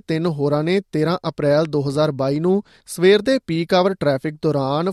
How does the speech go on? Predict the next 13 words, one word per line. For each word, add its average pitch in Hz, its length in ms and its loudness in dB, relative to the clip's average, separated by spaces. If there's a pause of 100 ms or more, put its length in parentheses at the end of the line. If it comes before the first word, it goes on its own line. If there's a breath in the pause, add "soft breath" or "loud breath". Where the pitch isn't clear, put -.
ਫਾਇਰਪ੍ਰੂਫ 214 640 0
ਆਸਟ੍ਰੇਲੀਆ 151 440 -2
ਲਈ 180 260 0 (360 soft breath)
ਜਲਵਾਯੂ 202 580 2
ਅਯੋਗਤਾ 151 400 0
ਦੇ 185 140 0
ਖਿਲਾਫ 147 480 -2 (100)
ਇੱਕ 175 180 -4
ਵਾਤਾਵਰਣ 180 640 0
ਵਿਰੋਧ 151 380 -2
ਦੇ 190 120 2
ਹਿੱਸੇ 160 340 -4
ਵਜੋਂ 180 380 0